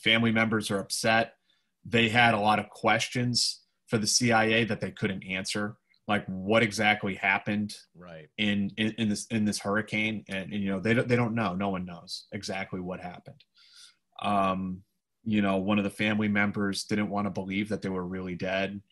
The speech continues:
Speaker 1: You know, is it possible that they were, uh, kidnapped by the Chinese or something like this? That they weren't,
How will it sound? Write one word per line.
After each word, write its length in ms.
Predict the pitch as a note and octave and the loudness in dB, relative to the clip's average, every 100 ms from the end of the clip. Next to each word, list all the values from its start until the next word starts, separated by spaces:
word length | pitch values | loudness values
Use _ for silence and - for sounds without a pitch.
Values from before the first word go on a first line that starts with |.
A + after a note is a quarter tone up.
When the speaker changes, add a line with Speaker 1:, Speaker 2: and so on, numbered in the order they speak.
| _ - | _ -12
Speaker 1:
You 80 | F#2 | -6
know, 100 | F#2 | -4
is 140 | F2+ | -6
it 80 | - | -6
possible 480 | - G2 - - G2 | -2 0 0 -2 -2
that 160 | F#2+ F#2 | -2 -4
they 140 | F#2+ | -4
were, 380 | F2+ F#2 F2+ F2 _ _ - | -4 -4 -6 -8 _ _ -6
uh, 180 | F#2 F2 - | -4 -4 -4
kidnapped 580 | A2+ G2+ G#2 G2+ - | -2 0 0 0 -2
by 100 | G2+ | -2
the 100 | F#2+ | -2
Chinese 600 | G2 - F#2+ G2 G#2+ G#2+ | -4 -4 -2 -2 -2 -2
or 40 | G2+ | -4
something 360 | - G2 G2 | -4 -4 -4
like 260 | F#2+ F#2+ F#2 | -4 -4 -4
this? 400 | G2+ G2+ - - _ _ _ - C3+ - | -4 -4 -4 -8 _ _ _ -20 -4 0
That 160 | A#2+ | 2
they 100 | A#2 | 2
weren't, 400 | G#2 F#2+ F#2+ G2 | 2 0 0 -2